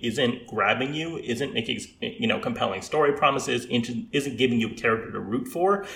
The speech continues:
or at least be interested in, then you're not, you're not gonna get there.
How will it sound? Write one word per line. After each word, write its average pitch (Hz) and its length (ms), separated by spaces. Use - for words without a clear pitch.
or - 100
at 113 80
least 123 200
be 120 80
interested 170 520
in, 196 160
then 107 320
you're 120 140
not, 113 440
you're 120 80
not 131 140
gonna 110 120
get 117 200
there. - 160